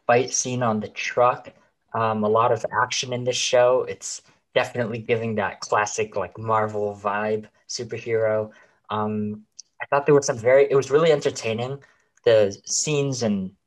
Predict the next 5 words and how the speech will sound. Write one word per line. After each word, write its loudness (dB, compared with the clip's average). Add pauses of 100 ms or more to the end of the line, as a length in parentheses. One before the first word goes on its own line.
(180)
dialogue 2 (100)
between -6 (160)
Winter -2
Soldier 0
and -8